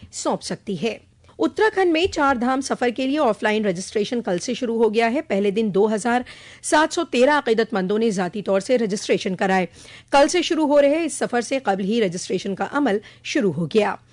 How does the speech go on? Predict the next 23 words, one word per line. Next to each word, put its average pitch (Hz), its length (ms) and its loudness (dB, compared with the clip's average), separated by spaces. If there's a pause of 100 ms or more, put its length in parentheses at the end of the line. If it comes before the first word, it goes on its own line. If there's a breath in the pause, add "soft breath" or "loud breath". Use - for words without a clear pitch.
(240 soft breath)
इस 339 140 2
साल 339 320 2
के 359 180 2
हज 254 220 2
के 311 120 -2
सफर 262 280 0
की 277 120 -4
शुरुआत 208 420 2
आज 202 140 4
से 240 160 0
हो 240 120 4
गई 226 200 2
है। 311 140 2
जायरीन 214 440 0
का 262 100 0
पहला 233 280 0
जत्था 233 300 -2
पूरे 202 240 0
मुल्क 208 220 0
के 262 120 0
मुख्तलिफ 202 440 -2
मकामात 196 420 -4
से 208 200 0